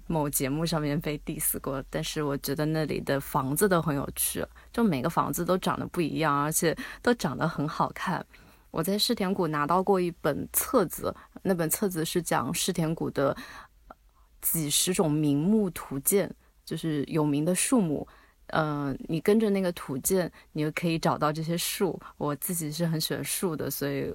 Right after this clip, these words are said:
我就想在这个地方，可能会选这个地方住吧。而且，呃，那里的二手家具店有一个叫 Tokyo Recycle Shop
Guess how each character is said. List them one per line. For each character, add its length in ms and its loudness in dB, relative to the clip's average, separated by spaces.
我 140 -6
就 100 -4
想 240 -4
在 180 -4
这 120 -6
个 60 -4
地 140 -10
方， 240 -2
可 160 -2
能 140 0
会 120 4
选 220 -2
这 80 -2
个 80 0
地 80 -6
方 240 -2
住 220 -4
吧。 240 -2
而 60 -10
且， 360 -4
呃， 120 0
那 180 2
里 160 -2
的 140 -2
二 220 4
手 220 -2
家 240 -4
具 140 -8
店 180 -8
有 180 -6
一 100 -12
个 240 0
叫 360 -2
Tokyo 720 -6
Recycle 440 -6
Shop 300 -8